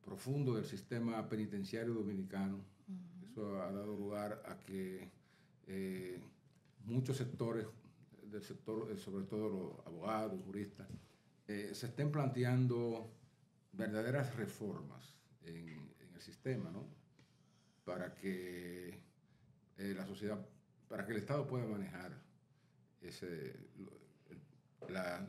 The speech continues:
Speaker 1: la retención, la judicialización, ¿no? de esos presos. Entonces, eh, hace poco, eh,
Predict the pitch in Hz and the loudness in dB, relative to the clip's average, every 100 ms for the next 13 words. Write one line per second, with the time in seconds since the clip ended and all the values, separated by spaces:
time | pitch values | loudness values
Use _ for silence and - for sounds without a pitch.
0 | 95 95 95 95 95 98 110 127 135 135 | -4 -2 0 0 -4 0 4 6 8 6
1 | 139 135 110 104 101 95 95 95 131 113 | 4 2 2 4 4 4 2 0 0 0
2 | 104 113 101 101 92 110 127 71 71 64 | 2 2 0 -2 -2 -2 -2 -2 -4 -6
3 | 64 - - - - - - - - 87 | -8 -10 -16 -20 -20 -14 -10 -8 -6 -6
4 | 62 - 101 151 131 - - - - - | -8 -8 2 6 6 4 -4 -8 -16 -20
5 | - - - - - - - - - 143 | -20 -20 -20 -20 -20 -20 -20 -20 -2 6
6 | 147 147 165 190 - 147 113 - 104 - | 10 10 10 8 10 10 10 6 -2 -4
7 | - - - - 110 113 113 110 110 110 | -14 -20 -20 -8 2 6 6 6 6 6